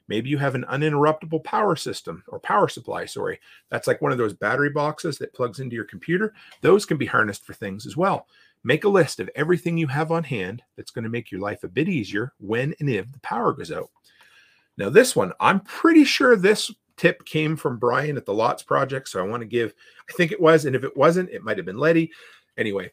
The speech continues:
I don't want, somebody will, anyway, I just wanna give you guys credit. But fill up all the unused space in your deep freeze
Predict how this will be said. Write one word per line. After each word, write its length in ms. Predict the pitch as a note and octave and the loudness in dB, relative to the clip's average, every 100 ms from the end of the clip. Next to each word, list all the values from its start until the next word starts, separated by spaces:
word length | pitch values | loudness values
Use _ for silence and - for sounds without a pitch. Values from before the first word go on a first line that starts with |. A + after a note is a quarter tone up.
| _ | _
I 60 | - | -10
don't 180 | G2+ - | -10 -10
want, 120 | - - | -16 -10
somebody 380 | C3 A2+ F2+ | -4 -2 -2
will, 140 | E2+ D#2+ _ _ _ - | -4 -8 _ _ _ -16
anyway, 220 | F2 - - | -16 -14 -16
I 80 | |
just 200 | F2+ A#2+ | -12 -8
wanna 140 | A#2 G2+ | -6 -4
give 180 | G#2 E2+ | -4 -4
you 40 | |
guys 220 | F#2+ E2+ | -6 -6
credit. 320 | - A2 F2 - | 2 2 2 0
But 220 | B2+ - - - | -2 -4 -18 -12
fill 260 | - G3+ G3+ | 2 6 6
up 180 | - - | 4 -2
all 260 | E3+ B3 | 4 6
the 160 | A3+ F#3 - | 6 2 -2
unused 500 | F#3 G3+ G3 A3 - | -2 0 -2 -4 -6
space 560 | - G#2+ C3+ - - _ - | -2 -2 -2 -6 -12 _ -8
in 160 | C#3 | -4
your 140 | E3 F3+ | -2 -2
deep 260 | E3+ D#3+ | -4 -6
freeze 400 | - G#2+ G#2+ C#3+ | -4 -2 -2 -6